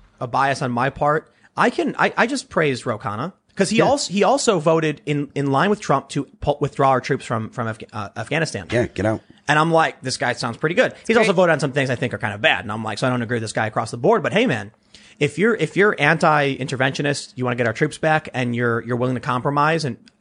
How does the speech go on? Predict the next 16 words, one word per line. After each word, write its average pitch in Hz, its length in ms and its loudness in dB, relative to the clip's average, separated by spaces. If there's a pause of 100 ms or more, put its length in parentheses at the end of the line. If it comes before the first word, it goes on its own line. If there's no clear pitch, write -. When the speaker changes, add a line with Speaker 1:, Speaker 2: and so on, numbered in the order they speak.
(580)
Speaker 1:
I'll, 127 140 -2
I'll, 143 180 2
I 147 80 4
will 175 100 2
give 151 140 0
you 143 60 -2
praise 131 240 0
and 120 80 -6
respect. 107 440 -6
Speaker 2:
Yep. - 160 -8 (460)
Speaker 1:
You - 80 -14
turn 233 120 2
on 147 80 0
C 165 180 -2
N 127 100 0
N. 110 300 -4